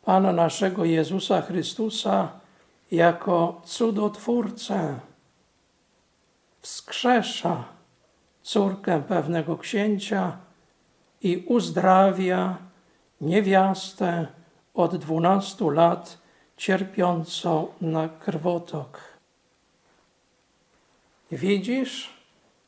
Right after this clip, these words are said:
kim jest Pan nasz Jezus Chrystus?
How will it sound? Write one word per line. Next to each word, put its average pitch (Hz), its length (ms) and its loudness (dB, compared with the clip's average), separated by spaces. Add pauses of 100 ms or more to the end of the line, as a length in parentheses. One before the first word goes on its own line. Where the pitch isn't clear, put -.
(140)
kim 196 320 2
jest 190 380 -2
Pan 185 340 2
nasz 185 260 -4
Jezus 185 440 -2
Chrystus? 214 880 -4